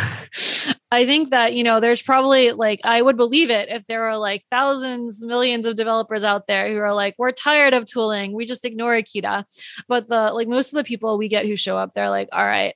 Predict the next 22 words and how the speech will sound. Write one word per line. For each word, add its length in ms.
I 140
use 420
X, 300
Y, 140
and 180
Z." 200
So 140
a 60
lot 200
of 100
our 100
users 480
also 340
use 400
New 120
Relic 560
or 180
Datadog 560
or 80
some 220
kind 240
of 180